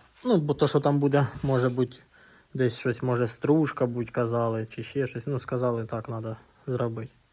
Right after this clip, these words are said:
Щоб, бо якщо стружка піде в турбіну, сразу вал, і все, і турбіна опять буде кидати масло. Ну, у нас кидало то, що як заводиш, теж такий чорний дим, і, ну, і бував, піддимлював.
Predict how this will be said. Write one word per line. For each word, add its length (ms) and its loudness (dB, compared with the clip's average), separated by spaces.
Щоб, 300 0
бо 280 2
якщо 240 4
стружка 440 0
піде 280 0
в 60 -6
турбіну, 420 0
сразу 440 2
вал, 340 2
і 80 -2
все, 260 -2
і 40 -4
турбіна 440 0
опять 280 2
буде 240 0
кидати 400 0
масло. 520 0
Ну, 60 6
у 40 8
нас 180 8
кидало 360 8
то, 120 -6
що 440 0
як 180 2
заводиш, 580 2
теж 280 0
такий 300 0
чорний 460 2
дим, 280 0
і, 80 0
ну, 220 -4
і 40 -4
бував, 380 0
піддимлював. 800 0